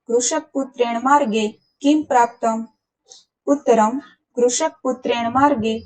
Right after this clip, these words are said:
धनस्यूतः प्राप्तः. पाँच, शिशोः तृषा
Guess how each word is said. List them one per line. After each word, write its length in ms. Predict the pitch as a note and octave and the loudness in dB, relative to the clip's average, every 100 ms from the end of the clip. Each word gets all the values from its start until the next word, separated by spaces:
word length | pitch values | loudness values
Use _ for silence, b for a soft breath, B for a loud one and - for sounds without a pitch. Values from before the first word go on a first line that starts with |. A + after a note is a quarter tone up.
| - - - | -16 -20 -8
धनस्यूतः 920 | A#3+ B3+ D4 - D4+ D4+ D#4 C4 A#3 A#3 _ _ - | -2 0 0 -2 -4 -4 -4 -2 -4 -4 _ _ -4
प्राप्तः. 640 | A#3 - - G3+ G3+ F#3 - _ _ _ _ _ _ _ _ _ _ _ _ - | 0 0 -4 -6 -6 -10 -16 _ _ _ _ _ _ _ _ _ _ _ _ -2
पाँच, 480 | C4+ A3 A3+ - _ - | 0 0 -2 -10 _ -10
शिशोः 800 | - A#3 A#3 D#4 D#4 C4 A#3 A3+ - _ _ - | -6 -4 -6 -4 -4 2 2 2 -4 _ _ -2
तृषा 480 | C#4 C#4 B3+ A3+ | 0 2 2 2